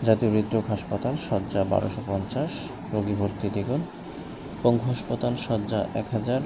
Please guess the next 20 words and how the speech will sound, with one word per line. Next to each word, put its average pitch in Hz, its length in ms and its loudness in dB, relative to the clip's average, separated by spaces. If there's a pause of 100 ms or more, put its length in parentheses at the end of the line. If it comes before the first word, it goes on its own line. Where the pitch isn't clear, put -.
রোগী 101 280 0
ভর্তি 98 280 -2
দ্বিগুণ। 104 320 0 (1400)
আর 104 220 0
এদিকে 113 340 0
তাপসী 117 420 -2
তাবাচ্চুম 110 420 2
উর্মি, 107 460 2
প্রধান 113 260 2
উপদেষ্টা 104 520 -2
ও 104 200 0
বা-, - 260 -2
আবু 104 280 0 (140)
সাইদকে 101 380 -2
নিয়ে 98 220 -2
কটূক্তি। 104 420 -2 (640)
ওএসডির 110 400 2 (100)
পর 101 240 4
বরখাস্ত 104 480 0
সহকারী 98 520 -2